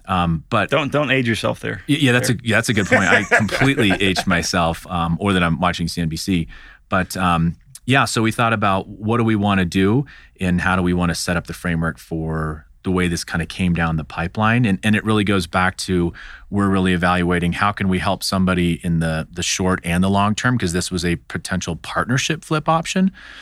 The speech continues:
Speaker 1: that we'll talk about in more detail. And, and again,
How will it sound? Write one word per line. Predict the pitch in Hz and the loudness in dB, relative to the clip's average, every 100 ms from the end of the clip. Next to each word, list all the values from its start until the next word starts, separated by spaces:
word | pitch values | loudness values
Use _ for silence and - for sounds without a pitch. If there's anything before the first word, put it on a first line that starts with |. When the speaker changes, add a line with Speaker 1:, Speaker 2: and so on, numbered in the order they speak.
| - | -14
Speaker 1:
that | - 143 | -6 -4
we'll | 139 | 0
talk | 147 151 | 0 2
about | 156 160 147 | 2 2 2
in | |
more | 151 156 | 2 2
detail. | 147 156 - 156 156 | 2 0 2 2 4
And, | 107 - | 2 0
and | 101 | 0
again, | 95 98 95 | 2 2 2